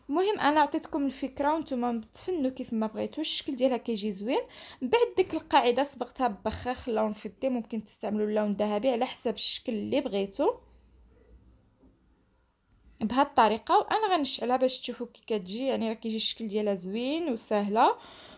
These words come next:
وهذا هو الفيديو ديال اليوم، كنتمنى ينال الاعجاب ديالكم، وكيف كنقول ديما كنتمنى نكون خفيفه ظريفه على قلوبكم ونكون فدتكم ولو بالقليل. واللي باقي ما اشتركش، كنتمنى انه يشترك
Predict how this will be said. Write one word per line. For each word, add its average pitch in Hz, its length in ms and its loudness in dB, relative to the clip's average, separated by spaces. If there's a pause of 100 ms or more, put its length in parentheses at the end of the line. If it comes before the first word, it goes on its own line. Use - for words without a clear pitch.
(100)
وهذا 494 460 6
هو 349 120 4
الفيديو 269 440 2
ديال 214 160 -6
اليوم، 262 440 4
كنتمنى 247 640 -2
ينال 226 340 -2
الاعجاب 202 420 -2
ديالكم، 208 720 2 (360)
وكيف 403 380 4
كنقول 262 400 2
ديما 220 260 0
كنتمنى 254 560 -2
نكون 220 260 -6
خفيفه 294 400 -2
ظريفه 233 360 2
على 214 160 4
قلوبكم 277 720 0
ونكون 226 300 -4
فدتكم - 640 -4
ولو 240 280 6
بالقليل. 214 840 -2 (540)
واللي 480 320 12
باقي 403 300 4
ما 330 120 0
اشتركش، 254 520 -2
كنتمنى 247 480 -6
انه 220 360 -2
يشترك 254 440 -2